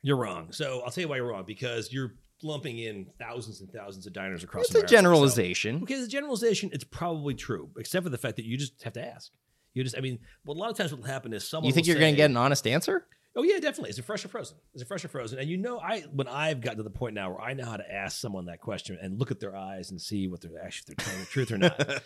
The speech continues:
Speaker 2: <laughs>
Speaker 1: or ask somebody else. Honestly, at this point in my career, I actually don't go into restaurants completely cold and eat a burger ever again. I know I haven't done that in years because I have, I have some really good people in my life, what I, which I call I B Ts. They're called ex-, uh, E-, <laughs> sorry, E B Ts, sorry,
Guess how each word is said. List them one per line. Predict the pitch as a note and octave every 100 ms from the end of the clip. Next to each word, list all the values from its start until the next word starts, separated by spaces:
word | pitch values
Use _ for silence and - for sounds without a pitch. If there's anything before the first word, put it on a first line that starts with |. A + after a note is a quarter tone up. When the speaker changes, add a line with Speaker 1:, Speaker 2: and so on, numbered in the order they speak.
| -
Speaker 2:
<laughs> | -
Speaker 1:
or | B2+
ask | E3 -
somebody | D#3+ B2 C3
else. | G2+ - - - - -
Honestly, | E3 E3+
at | C#3
this | G3
point | - C#3+ A#2+
in | A#2+
my | G#2+
career, | - B2+ G#2+ -
I | C3 C3+
actually | D3 B2+
don't | G#2 F2 A2 C3 A#2
go | A#2 A2
into | A2 G#2
restaurants | G#2 - A#2 G#2 G2+ - - -
completely | A#2 - A#2
cold | G2+ A2 G#2+ G2+
and | A2
eat | G2+
a |
burger | F2 E2 D2+ - _ _ _ G#2
ever | F2 F2
again. | E2
I | G2
know | G#2+ G#2
I | G#2
haven't | F#2 G2
done | F2+
that | F#2+
in | F#2+ F#2
years | F#2 E3+ F#2
because | - A2 G2
I | A2
have, | G#2+ G2+ F#2+ _ _ -
I | G#2+
have | A2 G#2+
some | C3 A2+
really | A#2+ B2
good | B2
people | F#3+ D#3+
in | A#2
my | G#2
life, | G2 F#2 B2 -
what | A2+
I, | F#2+ -
which | G#2+
I |
call | A2 G2 F#2+
I | F#2+
B | G2+ A#2
Ts. | - F2+ C3+ -
They're | G2+
called | G#2+ F#2+ -
ex-, | A2 - -
uh, | B2 A#2
E-, | D3+ D#3+
<laughs> | A2+ - -
sorry, | - -
E | E3 G3
B | C#3
Ts, | A#2 G#2+ G#2+
sorry, | B2+ G2+ -